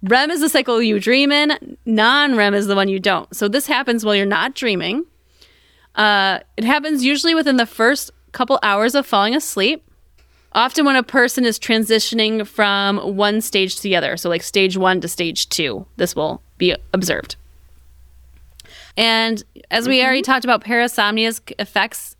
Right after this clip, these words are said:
Speaker 1: up to five percent of the U S population. People who sleep eat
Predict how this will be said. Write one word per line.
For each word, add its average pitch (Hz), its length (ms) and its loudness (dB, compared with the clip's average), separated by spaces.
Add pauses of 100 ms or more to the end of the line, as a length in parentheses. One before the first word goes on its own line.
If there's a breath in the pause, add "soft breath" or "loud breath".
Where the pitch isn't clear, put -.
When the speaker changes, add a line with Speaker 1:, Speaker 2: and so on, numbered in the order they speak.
(140)
Speaker 1:
up 214 120 0
to 247 100 -4
five 220 240 -2
percent 226 540 0
of 202 80 -8
the 202 100 0
U 196 100 2
S 190 160 0
population. 175 720 -4 (1500 soft breath)
People 392 420 4
who 359 380 4
sleep 247 800 -2 (180)
eat - 560 -2